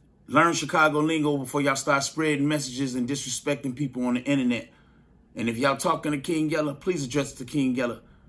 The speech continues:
Don't, don't, don't, don't put G Ds and nothing in none of that. Address y'all issues to King Yella, please. Learn his motherfucking Chicago language and the Chicago lingo, please do. For real, for real.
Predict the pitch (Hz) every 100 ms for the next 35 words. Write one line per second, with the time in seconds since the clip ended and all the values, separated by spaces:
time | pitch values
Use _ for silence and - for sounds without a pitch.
0 | - - 151 190 156 160 262 156 139 170
1 | 202 151 135 170 160 160 139 143 151 135
2 | 139 160 151 107 73 - _ - _ _
3 | - - _ - _ _ _ _ - -
4 | _ _ _ _ _ 117 117 165 160 180
5 | 160 160 170 - 147 131 131 175 165 147
6 | 135 165 131 120 127 123 123 - - -
7 | _ 147 160 165 151 143 165 165 170 160
8 | 151 147 180 170 175 190 185 180 175 170
9 | 175 - 143 135 131 170 160 170 175 175
10 | 175 160 165 147 185 196 185 175 151 139
11 | 151 151 156 - _ _ _ - - _
12 | - - - 175 190 185 135 - 117 110
13 | 80